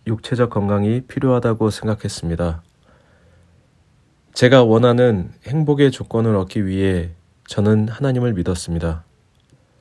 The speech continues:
그리고 이 모든 것을 하나님 믿는 사람은 당연히 누릴 수 있다고 확신했습니다. 그래서 그것을 구하는 것이 크게 잘못됐다고 생각해 보지 않았던 것 같습니다.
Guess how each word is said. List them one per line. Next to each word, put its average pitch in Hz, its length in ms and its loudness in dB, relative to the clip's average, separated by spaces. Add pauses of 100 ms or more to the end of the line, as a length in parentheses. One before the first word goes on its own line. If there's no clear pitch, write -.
(880)
그리고 120 420 2
이 110 180 2
모든 110 420 2
것을 101 520 0 (720)
하나님 139 380 2
믿는 113 280 2
사람은 104 600 0 (460)
당연히 117 460 2
누릴 110 220 2
수 113 220 -2
있다고 101 500 -2
확신했습니다. 90 880 -4 (1700)
그래서 139 300 6
그것을 131 440 2
구하는 127 360 2
것이 113 500 0
크게 135 260 0
잘못됐다고 113 840 -2
생각해 123 360 -6
보지 107 260 -4
않았던 98 360 -4
것 104 140 -4
같습니다. 85 600 -6